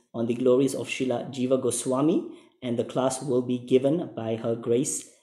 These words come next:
Geeta Mataji. We look very forward to hearing from Mataji on the glories of, uh, Srila Jiva Goswami, seventh of July at seven P M. The times are still the same for the midweek program.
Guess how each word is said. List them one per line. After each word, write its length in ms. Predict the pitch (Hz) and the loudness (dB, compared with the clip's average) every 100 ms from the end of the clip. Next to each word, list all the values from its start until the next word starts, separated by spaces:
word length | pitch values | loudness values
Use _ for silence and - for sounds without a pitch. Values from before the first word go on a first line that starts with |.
| - | -16
Geeta 600 | 127 123 117 120 117 123 - _ _ _ - | -12 -6 -6 -4 -8 -8 -14 _ _ _ -10
Mataji. 640 | 110 110 - 101 117 117 - - _ _ - | -10 -10 -14 -16 -16 -18 -20 -20 _ _ -10
We 80 | |
look 220 | 120 110 120 | -4 -4 -2
very 240 | 117 113 | -2 -2
forward 500 | 117 127 123 127 - | -4 -2 2 0 0
to 300 | 120 117 - - | -4 -4 -10 -6
hearing 320 | 117 113 113 | 0 2 0
from 180 | 117 113 | -2 -4
Mataji 560 | 113 113 113 120 117 - | -6 -6 -8 -8 -8 -8
on 200 | 113 110 | -8 -8
the 200 | 113 113 | -8 -10
glories 420 | 120 113 113 113 | -6 -4 -4 -6
of, 300 | - 117 117 - - _ _ | -6 -10 -12 -20 -20 _ _
uh, 60 | 120 | -12
Srila 440 | - 117 113 - - | -4 -2 -2 -6 -8
Jiva 260 | 120 120 | -4 -4
Goswami, 580 | 117 117 - 139 156 214 | -2 -4 -4 -4 -2 -2
seventh 440 | 269 - 117 123 127 | -4 -2 -2 0 -2
of 140 | - | -2
July 440 | 127 120 117 175 185 | -2 -2 -2 -2 -4
at 180 | 120 - | -10 -6
seven 300 | 117 117 117 | -4 -4 -4
P 220 | 117 117 | -4 -2
M. 280 | 131 196 143 | -2 -4 -4
The 100 | 117 | -10
times 440 | - 113 113 113 | -10 -8 -6 -6
are 40 | 113 | -8
still 220 | - 113 | -8 -6
the 80 | 110 | -6
same 300 | - 110 104 | -6 -8 -8
for 180 | 110 | -10
the 100 | 107 | -8
midweek 400 | 110 110 104 107 | -8 -10 -12 -16
program. 380 | - 110 104 104 | -12 -12 -12 -16